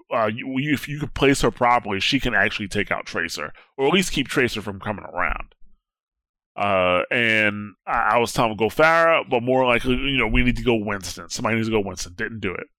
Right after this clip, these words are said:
until the very end, and then they're like, "Yeah, we probably should have went Winston." I'm like, "Yeah."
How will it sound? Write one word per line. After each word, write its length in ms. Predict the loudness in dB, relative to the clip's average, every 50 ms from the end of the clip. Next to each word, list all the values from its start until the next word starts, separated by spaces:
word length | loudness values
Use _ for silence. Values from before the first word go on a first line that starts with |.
| _ _ _ _ _ -4 -4
until 300 | -2 -2 2 2 2 2
the 80 | 2 2
very 380 | 4 6 6 8 8 8 6 6
end, 260 | 4 4 2 0 0
and 280 | -2 0 -2 -2 0
then 380 | 2 2 4 2 2 -2 -6 -10 -14 -16 _ _ _ _
they're 100 | -4 -2
like, 200 | 0 2 2 4
"Yeah, 180 | 4 4 4 4
we 120 | 2 2
probably 260 | 2 2 2 2 2 2
should 160 | 0 0 2
have 60 | 2
went 160 | 2 0 0 -2
Winston." 340 | -4 -4 -4 -6 -6 -4
I'm 140 | -4 -2 0
like, 260 | 0 0 2 0 0 -4 -8 -14 -20 _ _ _ _ _
"Yeah." 380 | 0 4 6 6 6 6 4